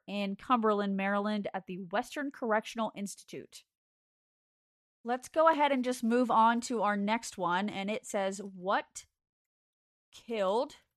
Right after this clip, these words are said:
We have what killed the dinosaurs, what killed Elvis Presley, what killed Michael Jackson, what killed Bob Saget, what killed Bruce Lee.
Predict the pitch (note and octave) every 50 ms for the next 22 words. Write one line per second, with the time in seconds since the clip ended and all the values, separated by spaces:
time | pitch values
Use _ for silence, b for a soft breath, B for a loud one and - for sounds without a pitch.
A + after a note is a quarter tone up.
0 | _ _ _ _ _ _ _ _ _ _ _ _ _ _ _ _ _ - G3+ F#3+
1 | G#3 A3+ A#3 A#3+ B3+ B3 A3 G#3 G3+ G3 F#3+ F3+ F3+ F#3 F3+ G3+ - _ _ _
2 | _ _ _ _ _ - G3+ A3 - A3 - - B3 A3+ A3 G3+ F#3+ F3+ - G#3+
3 | G3 G#3 B3+ C4+ D4 C#4+ - - D#4 C#4+ C#4 C#4 C4+ C4 C4+ C4+ C4 - A#3+ A3
4 | F#3+ G3 - - - - G#3 F#3+ F#3+ F#3 - - - F#3+ F#3 E3+ F#3 F3+ - -
5 | - C4+ C#4 C4+ - - C4+ C4 B3+ B3+ B3 A#3+ A#3 A#3 A3+ A3 F#3+ F#3 D#3 -
6 | - - - G3 F#3+ F#3 F#3 F3+ F3+ - - - G3 F3+ F3 F3 - - D#3+ E3+
7 | - - - A#3+ A#3 A#3+ B3 B3 - - - A#3 A3+ G#3+ G#3 G3+ G3+ G3+ G3 G3+
8 | G3+ _ _ _ _ _ _ _ _ _ _ _ _ _ _ _ _ - F3+ G3
9 | G#3 G#3 G3 - _ _ _ - - A#3 A3 G#3+ G3+ G3 G3 G3 G3 F3 - -
10 | F3+ F3 F3+ F3 F#3+ - - - - A#3 A3 A3+ B3 A#3+ B3+ B3 A#3+ A#3+ G#3 F#3
11 | F3+ D#3+ F3+ - - G3 F3+ F3+ D#3+ D3+ F#3 F#3+ F#3 - - - B3+ D4 E4 E4
12 | D#4 D4+ D4+ D4 D4 C#4+ C#4+ C#4+ D#4